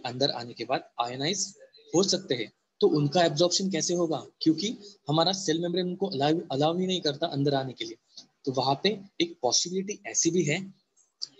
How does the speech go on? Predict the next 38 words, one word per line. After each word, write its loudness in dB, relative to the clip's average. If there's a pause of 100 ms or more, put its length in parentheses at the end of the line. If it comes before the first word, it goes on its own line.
(260)
कि 2 (100)
एक 0
ऐसा 0
fusion 0
बन -4
जाए -6 (420)
कि 4
cell 2
membrane 0 (320)
कुछ -6
ऐसा 0
material 0 (300)
उस 2
drug 2
को 2
दे 4
दे 4 (340)
कि -4
उसके 0
साथ 0
अगर -4
bond -6
बना -2
लेता -2
है -4 (320)
तो 0
न्यूट्रल 4
complex 2
बन, -6 (340)
बन 4
सकता -8
है। -14 (420)
तो 4
ये 2
कैसे 2
होगा? 4
देखो -6 (1000)
कि 0